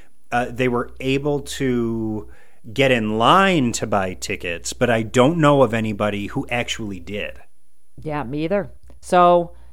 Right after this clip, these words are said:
Speaker 2: I don't know, or else they're being quiet 'cause they don't wanna, like, get harassed
Speaker 1: Yeah, no
Speaker 2: <laughs> over their
Speaker 1: kidding.
Speaker 2: ticket.
Speaker 1: No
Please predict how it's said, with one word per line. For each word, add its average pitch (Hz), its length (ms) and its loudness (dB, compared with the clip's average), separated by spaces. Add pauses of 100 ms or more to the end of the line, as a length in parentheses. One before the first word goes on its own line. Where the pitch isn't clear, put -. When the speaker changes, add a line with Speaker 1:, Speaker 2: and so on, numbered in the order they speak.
(220)
Speaker 2:
I 185 80 6
don't 202 100 8
know, 220 80 10
or 190 80 12
else 208 180 8
they're 220 100 2
being 190 220 0
quiet 170 640 6
'cause 165 140 -8
they 185 80 2
don't 180 120 4
wanna, 175 200 2
like, 160 240 2
get 185 100 2
harassed 160 500 4
Speaker 1:
Yeah, 139 120 10
no 127 140 2
Speaker 2:
<laughs> 120 100 0
over 117 240 10
their 208 140 8
Speaker 1:
kidding. - 20 0
Speaker 2:
ticket. 220 400 4 (140)
Speaker 1:
No 226 100 2